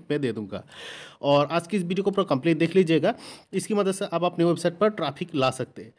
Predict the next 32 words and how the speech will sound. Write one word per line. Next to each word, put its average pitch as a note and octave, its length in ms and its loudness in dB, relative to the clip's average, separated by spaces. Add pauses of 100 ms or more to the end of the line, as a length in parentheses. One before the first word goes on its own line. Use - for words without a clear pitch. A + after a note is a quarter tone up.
(220)
तो F#3 80 -6
सबसे G#3+ 280 -2
पहले G#3+ 260 2
आपको E3+ 260 0
आना F#3 140 6
है F3+ 160 4
दोस्तों F3 380 2
इस D#3 180 0
साइट C#3 240 4
पर, E3+ 80 2
इस D#3+ 120 0
साइट C#3 180 2
का - 80 0
नाम D#3 140 4
है D#3 60 2
flipboard D3+ 800 2
dot C3 140 6 (140)
com। D#3+ 200 2 (140)
तो C#3+ 60 -6
देखिए F3 180 4
दोस्तों, G3 280 2
ये E3 360 4
एक, F#3+ 220 0
अ, C#3+ 600 6 (400)
ये E3 80 4 (100)
एक F3 180 -2
मतलब D3 320 0
सोशल D#3+ 320 0
शेयरिंग E3 360 2
के F#3 100 0
साथ F3+ 260 0
एक, D3 180 2